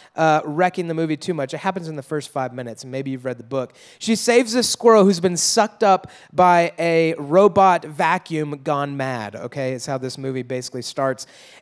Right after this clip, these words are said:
And, and then the rest of the movie, I, I've only watched fifteen minutes of it, to be fair, so maybe the movie's a little bit different. But here's how basically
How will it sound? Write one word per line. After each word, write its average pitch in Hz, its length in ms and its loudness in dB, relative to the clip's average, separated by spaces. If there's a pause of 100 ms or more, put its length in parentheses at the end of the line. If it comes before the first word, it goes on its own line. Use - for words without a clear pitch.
And, 233 220 4
and 247 200 2
then 302 200 4
the 208 100 6
rest 294 240 6
of 277 80 -2
the 269 40 4
movie, 220 160 6
I, 220 240 4
I've 190 220 4
only 320 240 0
watched 285 240 2
fifteen 226 380 0
minutes 170 240 -2
of 135 100 -2
it, - 140 -8
to 214 80 -4
be 208 140 -2
fair, 139 280 -2
so - 140 -10
maybe 180 260 -4
the 208 80 -4
movie's 180 240 0
a 143 60 -10
little 147 160 -6
bit 147 140 -6
different. 127 340 -8 (280)
But 208 120 4
here's 320 260 2
how 247 160 6
basically 196 560 2